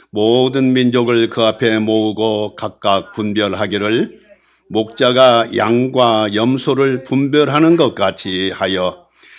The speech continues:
양은 그 오른편에 염소는 왼편에 두리라." 아멘.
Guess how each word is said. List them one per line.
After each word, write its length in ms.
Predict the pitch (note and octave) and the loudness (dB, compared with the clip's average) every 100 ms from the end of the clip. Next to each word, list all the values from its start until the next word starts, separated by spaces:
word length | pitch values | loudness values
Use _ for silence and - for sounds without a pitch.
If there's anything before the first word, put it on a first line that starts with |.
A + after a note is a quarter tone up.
| - - | -14 -2
양은 500 | A#2 A#2 A#2 A2+ G#2 | 0 2 2 2 0
그 320 | A#2+ A2+ G2+ G2 | -2 -2 -2 -4
오른편에 920 | A2+ G#2+ G#2 A#2+ G2+ G2 F#2 A2+ C3+ _ - - - | -2 -2 -2 -6 -6 -4 -4 -4 -6 _ -20 -20 -8
염소는 920 | G#2+ G2 G2 A2+ G2+ A2 D#3+ F3+ - - | -4 -4 -4 -4 -2 0 0 -2 -10 -8
왼편에 920 | G#2 F#2+ F#2 G#2+ G2 F#2+ F#2 F#2 F2+ | -4 -4 -6 -6 -6 -4 -6 -8 -8
두리라." 800 | - F#2+ E2+ F2 E2+ E2+ D2+ - _ _ | -8 -6 -4 -4 -2 -4 -6 -14 _ _
아멘. 520 | - F2+ G2 F#2+ E2 | -6 -4 -4 -6 -8